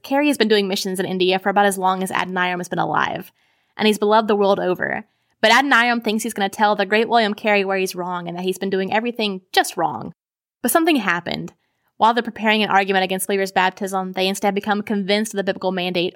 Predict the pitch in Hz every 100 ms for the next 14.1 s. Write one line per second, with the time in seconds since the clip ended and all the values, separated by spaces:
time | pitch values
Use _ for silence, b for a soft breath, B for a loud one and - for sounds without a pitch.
0 | _ - 185 165 - - - _ _ _
1 | - 254 254 262 247 220 202 196 202 190
2 | 180 - 180 165 - - _ _ _ _
3 | - 240 233 226 240 233 226 233 233 208
4 | 196 208 208 190 185 247 240 220 - 185
5 | - 214 190 185 196 294 - 185 196 185
6 | 180 180 175 - 180 190 - _ _ _
7 | - 254 269 233 226 208 180 185 208 -
8 | - 320 311 - 208 - 196 185 180 185
9 | 190 180 185 180 180 190 180 180 202 _
10 | _ _ 220 208 220 254 254 196 185 180
11 | 185 185 - 202 233 247 240 214 208 202
12 | 208 202 214 - 214 214 190 185 - 233
13 | 226 190 185 190 185 - 185 180 180 208